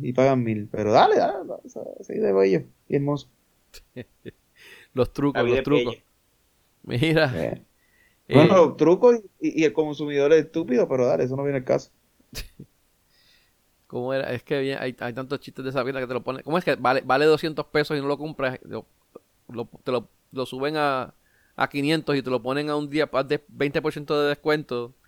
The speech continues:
Speaker 2: que te sale
Speaker 1: Y ahí van
Speaker 2: doscientos.
Speaker 1: como, y ahí van como, como jeces a pagarlo.
Speaker 2: A pagarlo y pagas más de lo que valía, de lo que valía antes. Pero dale.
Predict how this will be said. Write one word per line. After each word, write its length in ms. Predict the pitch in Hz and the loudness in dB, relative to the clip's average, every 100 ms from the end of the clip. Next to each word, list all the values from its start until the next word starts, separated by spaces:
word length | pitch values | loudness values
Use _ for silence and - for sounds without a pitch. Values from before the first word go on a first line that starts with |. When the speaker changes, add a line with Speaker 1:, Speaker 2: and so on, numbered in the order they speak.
| _ _ | _ _
Speaker 2:
que 100 | 127 | -8
te 100 | 117 | -4
sale 220 | 120 139 | 0 0
Speaker 1:
Y 100 | 127 139 | 4 6
ahí 140 | 135 | 6
van 180 | 143 151 | 4 2
Speaker 2:
doscientos. 180 | - - 151 | -4 -2 -2
Speaker 1:
como, 260 | 139 123 123 _ _ _ _ | 0 -2 -4 _ _ _ _
y 100 | 135 | 4
ahí 80 | 139 | 6
van 140 | 139 | 6
como, 680 | 151 160 147 139 143 143 143 | 6 4 6 4 6 4 2
como 300 | 139 135 131 | 0 2 2
jeces 240 | 127 147 135 | 2 0 2
a 100 | 131 | 2
pagarlo. 380 | 127 127 127 131 | 6 6 6 4
Speaker 2:
A 80 | 135 | 4
pagarlo 380 | 110 123 165 | 0 0 2
y 100 | 151 131 | 2 2
pagas 300 | 131 147 160 | 4 4 4
más 300 | 170 196 190 | 4 2 4
de 80 | |
lo 100 | 156 | 0
que 80 | 139 | 0
valía, 260 | 131 135 147 | 0 2 2
de 120 | 123 | 0
lo 100 | 127 | -2
que 60 | 123 | -2
valía 280 | 120 135 | -2 -2
antes. 240 | 127 113 - _ _ | -4 -8 -18 _ _
Pero 180 | - 117 | -6 -2
dale. 240 | 127 120 | -2 -4